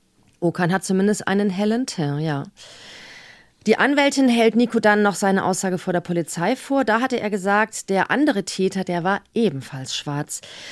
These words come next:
Die Anwältin fragt ihn dann, würde mein Mandant, also Okan, mit dem Bild der Täter in ihrem Kopf zusammenpassen? Nico, der Zeuge, der zögert, er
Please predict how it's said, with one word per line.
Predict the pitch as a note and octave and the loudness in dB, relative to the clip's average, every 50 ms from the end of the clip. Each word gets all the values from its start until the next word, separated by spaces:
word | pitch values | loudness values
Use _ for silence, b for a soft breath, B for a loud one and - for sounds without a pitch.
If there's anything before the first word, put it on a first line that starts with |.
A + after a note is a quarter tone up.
| B B B | B B B
Die | - - | -2 0
Anwältin | - G3+ G#3 G#3 G#3 G#3+ G#3+ | 2 2 2 2 2 0 0
fragt | - - - F#3+ A3 B3+ - - | -2 -2 0 0 0 0 -2 -2
ihn | G3 G#3 | -2 0
dann, | G3 G3+ G3 G3+ G#3 G3+ G3 b b b b b b b b | 2 2 2 2 0 -2 -6 b b b b b b b b
würde | - F#3 A3+ A3+ A3+ A3 | 2 4 4 4 6 4
mein | G3+ F#3+ F#3+ F#3+ G3+ A3 A3 G3+ | 4 4 4 4 2 2 2 2
Mandant, | F#3+ F#3 F#3+ F#3 - E3+ E3 F#3+ A#3 B3+ - - | 2 2 2 2 2 2 2 2 0 0 0 0
also | F#3 E3+ E3 - - | -2 -2 -2 -2 0
Okan, | F3+ A#3 C4+ - - G3 G3+ G3+ G#3+ A3 G#3+ G#3 | 0 0 0 -2 -6 -6 -2 0 0 2 2 2
mit | G3+ G#3+ G#3 - - - - | 2 0 0 -4 -8 -4 -2
dem | G3 F#3 F#3 F3 | 0 0 0 -2
Bild | - G3 G#3 B3 D4 E4 - - - | 0 2 2 2 2 0 -2 -4 -6
der | G3+ F#3+ - | -6 -6 -6
Täter | - - G#3 A#3 B3 B3 A3+ G#3+ G3 | -6 -4 -4 -4 -4 -2 -4 -4 -4
in | F#3+ - | -6 -6
ihrem | - A3+ A#3 A3 A3+ G#3+ | -4 -4 -4 -4 -4 -6
Kopf | - - G3+ - - | -6 -8 -10 -10 -12
zusammenpassen? | - - - E3 D#3+ D3 D3 D3 D3 - - F3+ E3+ - A#3+ C4 E4 - _ _ b b b b b b b b b b b b b b b b b b b b b | -18 -14 -10 -8 -6 -6 -6 -6 -8 -10 -12 -14 -12 -8 -8 -8 -8 -10 _ _ b b b b b b b b b b b b b b b b b b b b b
Nico, | b G#3 C4 C#4 - - D4 D4 C#4 | b 2 2 2 2 2 2 4 4
der | A3+ G3+ G3 | 4 2 0
Zeuge, | - - - G3 G3 G3+ G#3+ A3 G3 A3 F#3+ | 0 -4 -2 0 2 4 4 4 2 2 0
der | E3 F#3 F3+ E3+ E3+ E3 E3 E3 - _ - | 2 2 2 2 2 2 0 -2 -6 _ -14
zögert, | - - - - E3+ E3 D#3 D#3 D3 D#3+ E3 G3+ C4 C#4 - - - - - - | -12 -10 -6 -4 -2 0 0 0 0 0 0 -2 -2 -4 -6 -10 -12 -12 -10 -8
er | - E3+ E3 D#3+ D#3 D#3 D3+ D3+ | -6 -4 -4 -4 -4 -4 -6 -8